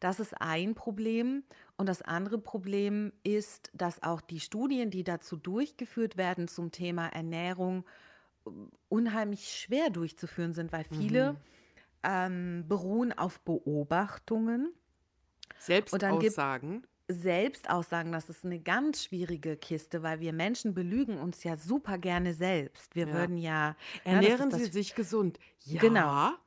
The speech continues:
Speaker 1: Das ist das Phänomen der sozialen Erwünschtheit, ne? Ich sage
Speaker 2: Mhm.
Speaker 1: das,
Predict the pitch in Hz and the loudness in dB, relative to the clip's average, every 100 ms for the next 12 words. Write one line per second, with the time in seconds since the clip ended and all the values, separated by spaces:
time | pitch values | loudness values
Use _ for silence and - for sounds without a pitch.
0 | _ 196 196 196 208 - 196 190 190 233 | _ 0 2 0 0 2 2 2 2 2
1 | 233 196 185 - 190 185 185 175 254 269 | 2 0 -2 -2 0 0 0 2 2 0
2 | - 160 151 - 175 262 - 139 135 175 | -4 -4 -4 -2 0 0 -2 -4 0 2
3 | 170 143 160 190 330 - | 0 -2 2 2 0 -6